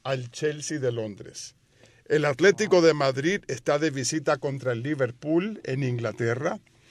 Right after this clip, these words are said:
y el Paris Saint-Germain recibe al Atalanta de Bérgamo. Y el jueves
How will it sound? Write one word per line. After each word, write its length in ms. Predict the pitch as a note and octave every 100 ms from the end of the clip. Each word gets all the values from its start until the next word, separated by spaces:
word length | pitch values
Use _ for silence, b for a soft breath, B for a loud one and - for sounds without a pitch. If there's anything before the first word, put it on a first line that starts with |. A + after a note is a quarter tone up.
| B B B B B
y 200 | G#3 A#3
el 160 | G#3
Paris 360 | C#3+ D3+ D3+ F3
Saint-Germain 640 | D#3+ D#3 C#3+ C3 C#3+ E3 -
recibe 600 | C3+ C3 A#2+ D3+ C#3+ D#3
al 220 | - C3+ - -
Atalanta 800 | C#3 B2+ B2+ C3+ C#3+ E3 D#3+
de 120 | C#3 A#2+
Bérgamo. 580 | C3+ B2+ A#2+ G#2+ G#2 - _ _ _ _ _ _ b b b
Y 260 | F3 B3+ B3+
el 120 | G3+
jueves 600 | D#3+ G3 D3 B2 G3 -